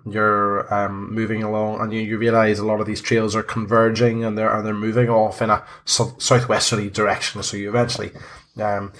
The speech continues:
follow these, you realise it's horses and people on feet have, have been travelling, um, through this. Um,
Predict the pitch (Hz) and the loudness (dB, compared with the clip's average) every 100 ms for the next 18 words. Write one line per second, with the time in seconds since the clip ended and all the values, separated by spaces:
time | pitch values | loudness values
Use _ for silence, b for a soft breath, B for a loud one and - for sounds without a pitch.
0 | B - 131 120 117 113 110 123 120 107 | B 0 4 4 2 2 4 4 6 4
1 | 113 - - - 117 - 113 104 107 101 | 2 -2 -4 -4 -4 -2 -2 -2 -4 -6
2 | 98 120 110 98 92 113 104 - 101 - | -8 -6 -6 -6 -4 -4 -4 -8 -8 -6
3 | 98 - 98 - 104 107 104 98 b b | -8 -8 -4 2 2 2 -4 -6 b b
4 | - 110 107 107 123 117 120 113 - 110 | -6 -4 -4 0 2 4 4 2 -4 -4
5 | 110 - - B B B B - 110 113 | -2 -2 -6 B B B B 0 4 4
6 | 113 110 110 | 4 2 -2